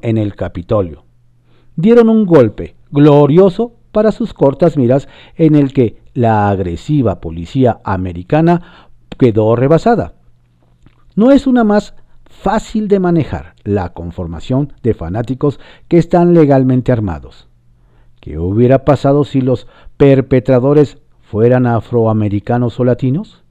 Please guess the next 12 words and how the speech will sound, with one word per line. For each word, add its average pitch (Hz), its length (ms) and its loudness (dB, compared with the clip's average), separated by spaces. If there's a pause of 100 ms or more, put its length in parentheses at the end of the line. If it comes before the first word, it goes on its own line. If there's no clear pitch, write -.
(560)
El 139 280 2
republicano 139 920 2 (220)
no 226 460 2
lo 247 260 4
vio 208 220 4
venir. 165 500 -2 (460)
El 85 360 -4
asalto 135 640 -2
crispó 196 540 0
al 196 160 0
país 170 340 2
entero, 160 460 2